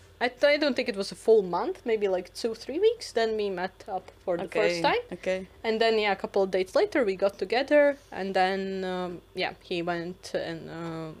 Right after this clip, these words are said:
Speaker 1: started working in U K. I was, uh, then for a while in Latvia. Then I did, uh, my Erasmus studies in Prague. Um, then I ca-, went to visit him.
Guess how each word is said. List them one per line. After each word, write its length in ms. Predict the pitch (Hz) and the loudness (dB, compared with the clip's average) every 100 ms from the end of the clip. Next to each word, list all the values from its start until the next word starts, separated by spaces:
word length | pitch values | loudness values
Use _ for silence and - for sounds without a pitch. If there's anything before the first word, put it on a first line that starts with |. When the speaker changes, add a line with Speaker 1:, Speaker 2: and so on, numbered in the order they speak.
| - - | -20 -20
Speaker 1:
started 380 | - 185 175 170 | -4 -2 -2 -2
working 320 | 165 180 185 | -4 -4 -8
in 120 | 175 196 | -8 -8
U 140 | 226 | -8
K. 140 | - 440 427 - - - - | -2 0 0 -4 -20 -12 0
I 120 | 190 | 2
was, 380 | 185 190 - - | 2 -2 -6 0
uh, 500 | 196 180 180 180 180 175 | 2 4 2 2 0 0
then 560 | 175 175 175 175 170 | 0 0 -2 -4 -6
for 220 | 165 185 | -2 0
a 60 | 170 | 2
while 300 | 170 160 160 | 4 2 2
in 80 | 170 | 0
Latvia. 460 | 247 370 - 339 220 | 0 0 2 0 2
Then 180 | 190 | 0
I 280 | 180 170 170 | 0 -2 -4
did, 260 | 175 175 175 | -4 -4 -2
uh, 160 | 165 | -2
my 160 | 165 170 | -2 -4
Erasmus 340 | 196 277 285 - | -6 -6 -6 -2
studies 400 | 285 269 262 202 | 0 0 -6 -10
in 60 | |
Prague. 360 | - 269 285 277 - - - - - | 0 4 4 0 -8 -20 -20 -12 -4
Um, 300 | 185 185 190 | 0 0 -2
then 160 | 214 196 | 2 2
I 60 | 185 | 2
ca-, 360 | 196 180 185 - 196 190 190 | 0 -2 -4 -8 -14 -14 -6
went 180 | 196 196 | -4 -4
to 60 | 220 | 0
visit 280 | 320 403 - | 2 2 2
him. 260 | 381 359 | 0 0